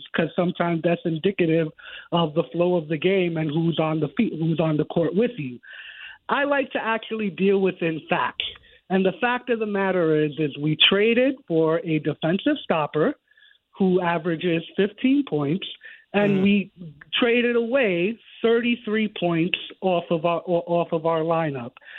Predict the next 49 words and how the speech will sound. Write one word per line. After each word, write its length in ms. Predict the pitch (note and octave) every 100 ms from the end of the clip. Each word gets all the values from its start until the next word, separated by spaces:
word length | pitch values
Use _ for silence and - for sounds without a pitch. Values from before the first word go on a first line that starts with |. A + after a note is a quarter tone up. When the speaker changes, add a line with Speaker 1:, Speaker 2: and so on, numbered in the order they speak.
| - _
Speaker 1:
And 240 | G3 F#3+ F#3
the 280 | G3 G3 G3
other 260 | A3+ A#3+
two 280 | A#3 - A3 -
throw-ins, 580 | A3+ C4+ G3+ E3 D#3+ - -
Precious 540 | G#3+ G#3 - G#3+ G3+ -
and 180 | F#3 F3
Malachi 640 | F#3 F#3+ F#3+ F#3 F3+ F3 E3+
Flynn, 480 | C4 A#3+ D#3 D3 D#3+ _ _ _ _ _ _ _ -
at 200 | A#3 A#3+
the 120 | C4+
end 160 | D4+
of 60 | C#4
the 100 | B3+
day, 380 | F#3+ C4+ A3 G#3
there's 400 | F#3 A#3 C#4 A#3
a 80 | C#4+
reason 420 | C#4 D#4+ C#4+ C4+
why 200 | B3+ A#3+
they 180 | B3 B3 B3
threw 240 | C4+ C4
'em 120 | B3
in. 340 | D4+ G#3+ B2 C3 - _ -
You 180 | G#3
know, 220 | G#3+ A3+ G#3
th-, 240 | A#3 G3+
this 140 | B3 C4
is 160 | B3+
not, 320 | A#3 A3+ A3 G3
the, 220 | A3+ A3
like, 320 | G3+ G3+ F#3
the, 200 | A3 F#3 F3
these 220 | A3+ G3+
guys 320 | A3+ A3+ A3 G#3+
are, 240 | G#3+ G#3
you 180 | G3+ G3+
know, 300 | F#3+ F#3 G3+
and 280 | G3 F#3+ F#3+
at 140 | F#3
the 140 | G3+ G#3+
end 80 |
of 80 | A3+
the 80 | G#3+
day, 160 | G3+ G#3
Precious 400 | - G3+ - G#3 -
to 100 | F3
me 260 | A#3 C#4
is 180 | F3+ F3 D#3
the 340 | F3+ F3+ F3